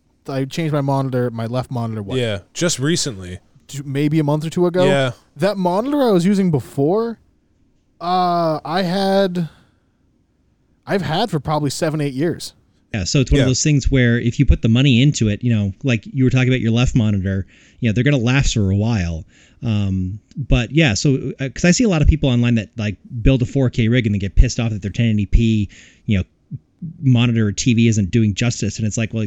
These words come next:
Speaker 3: you're, you're a fucking moron. Like, make
Speaker 2: <laughs>
Speaker 3: sure that everything matches. And that's why doing your research doesn't always, l-, you know, live in the body of the build. It also exists in what you're outputting it to.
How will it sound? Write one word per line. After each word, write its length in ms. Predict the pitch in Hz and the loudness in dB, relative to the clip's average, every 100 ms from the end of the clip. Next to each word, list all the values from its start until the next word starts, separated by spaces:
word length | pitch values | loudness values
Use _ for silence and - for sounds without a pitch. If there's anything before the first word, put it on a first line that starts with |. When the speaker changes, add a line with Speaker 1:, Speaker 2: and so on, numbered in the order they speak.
| 92 | -6
Speaker 3:
you're, 240 | 123 113 - _ | -6 -6 -6 _
you're 140 | 92 | -14
a 20 | - | -10
fucking 240 | - 95 | -6 -2
moron. 440 | 110 113 76 73 - | -2 -2 -4 -10 -12
Like, 280 | 92 90 - | -10 -10 -6
make 140 | 117 165 | -2 0
Speaker 2:
<laughs> 100 | 147 | 2
Speaker 3:
sure 80 | |
that 240 | 131 127 - | 0 0 0
everything 500 | 123 131 - 135 120 | 2 4 4 4 4
matches. 440 | 117 123 - 90 | 2 0 -4 -6
And 100 | 104 101 | -4 -4
that's 200 | 110 - | -2 0
why 380 | 117 113 110 - - - - 117 | 0 2 0 -2 -12 -20 -20 -2
doing 260 | 120 127 123 | 4 4 4
your 140 | 117 | 2
research 640 | 107 120 127 127 101 - - _ 135 110 | 2 0 0 -2 -4 -6 -12 _ -6 2
doesn't 340 | 127 131 135 _ 120 | 2 2 -2 _ -4
always, 800 | 120 123 123 120 120 110 - - _ _ _ _ _ - | -2 0 0 2 2 0 -4 -14 _ _ _ _ _ -8
l-, 220 | 110 113 - | -6 -6 -4
you 160 | 131 107 | 0 0
know, 60 | 98 | 0
live 380 | 117 131 127 104 | 2 4 4 2
in 220 | 123 120 | 4 4
the 80 | 104 | 4
body 360 | 110 113 110 104 | 2 2 2 0
of 120 | - | -2
the 80 | 92 | 0
build. 400 | 127 120 101 104 | 2 4 2 0
It 80 | |
also 360 | 104 110 - 107 | 2 0 2 2
exists 500 | 98 98 113 104 - | 2 0 0 0 -2
in 300 | 117 110 95 | 0 0 0
what 200 | 95 - | -4 -4
you're 120 | 110 | -2
outputting 440 | 110 - - 87 85 | 0 2 2 2 -6
it 100 | - | -8
to. 260 | 87 73 | -8 -8